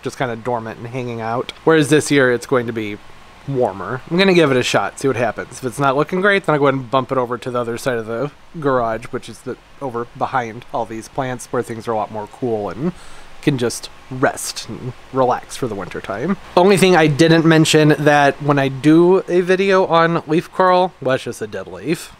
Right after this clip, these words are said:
There's a curled leaf up there. When I get a video done on that, something that I'll be talking about is that using heat tape is always an option if you're struggling with one of these in the house and it's just not doing great.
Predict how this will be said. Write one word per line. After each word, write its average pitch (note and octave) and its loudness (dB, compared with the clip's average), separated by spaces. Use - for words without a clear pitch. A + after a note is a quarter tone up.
There's D3 4
a A#2 -2
curled G2+ -4
leaf - -10
up A#2 -8
there. D3+ -4
When D3 0
I C#3+ 4
get C#3 2
a C#3 2
video B2+ -2
done C3 -6
on B2 -6
that, A#2 -8
something C3 -4
that A#2+ -4
I'll B2 -4
be A#2+ -8
talking B2+ -6
about A#2 -4
is C3+ -6
that B2+ -2
using C3 -4
heat C3+ -8
tape C#3+ 0
is C3 -2
always B2+ 0
an B2+ -6
option C3 -2
if B2+ -10
you're B2+ -6
struggling C3 -2
with C3+ -4
one C#3 0
of C3 -2
these C3 -4
in C3 -6
the C3+ 0
house C#3 2
and A#2+ -8
it's G#2+ -10
just A#2+ -12
not B2+ -4
doing C3+ 2
great. D3 2